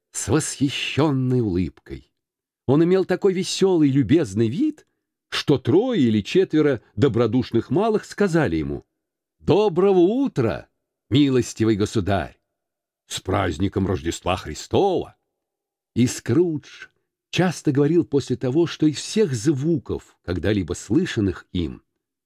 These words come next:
то были самые радостные, самые приятные звуки. Он отошёл ещё недалеко, когда встретился с господином почтенной наружности, который накануне приходил к нему в контору и спрашивал —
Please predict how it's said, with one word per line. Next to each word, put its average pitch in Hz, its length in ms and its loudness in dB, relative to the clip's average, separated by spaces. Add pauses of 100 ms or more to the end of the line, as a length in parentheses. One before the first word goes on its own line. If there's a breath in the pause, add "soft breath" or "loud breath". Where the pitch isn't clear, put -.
(240)
то 101 100 0
были 90 220 -2
самые 101 520 -2
радостные, 76 840 -8 (500)
самые 165 540 -2
приятные 87 720 -4
звуки. 67 520 -14 (1400)
Он 180 160 2
отошёл 190 440 0
ещё 196 300 0
недалеко, 190 600 0
когда 127 320 -2
встретился 175 960 -2 (480)
с 95 180 -2
господином 165 800 0
почтенной 120 600 0
наружности, 165 840 0 (400)
который 214 360 2
накануне 196 460 0
приходил 190 480 0
к - 80 -6
нему 196 160 4
в - 100 -4
контору 175 560 2
и 180 60 0
спрашивал — 92 880 -2